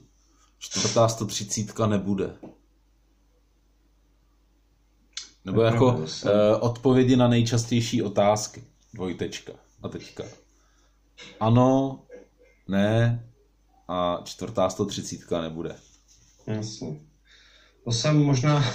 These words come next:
Speaker 2: to jsem možná mohl, no. Tak příště budu zase o něco moudřejší a
Speaker 1: Ano.
Speaker 2: příště to tak udělám.
Speaker 1: Tak.
Speaker 2: Tak jo, tak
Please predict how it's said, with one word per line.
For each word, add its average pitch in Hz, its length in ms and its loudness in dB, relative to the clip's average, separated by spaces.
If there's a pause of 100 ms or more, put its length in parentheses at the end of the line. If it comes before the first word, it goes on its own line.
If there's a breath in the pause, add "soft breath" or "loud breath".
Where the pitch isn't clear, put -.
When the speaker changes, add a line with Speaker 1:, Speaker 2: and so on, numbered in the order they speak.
Speaker 2:
to 127 80 0
jsem 139 220 0
možná 139 320 2
mohl, 123 340 0
no. 85 320 -10 (680)
Tak 123 200 -2
příště 101 460 0
budu 101 240 0
zase 113 420 2
o 104 60 0
něco 113 300 0
moudřejší 107 880 0
a 98 300 -2
Speaker 1:
Ano. 95 320 -8 (1500)
Speaker 2:
příště 113 280 -10
to 98 80 0
tak 98 220 -4
udělám. 80 520 -8 (1300)
Speaker 1:
Tak. 87 480 -14 (880 loud breath)
Speaker 2:
Tak 156 180 0
jo, 196 260 6 (140)
tak - 400 -6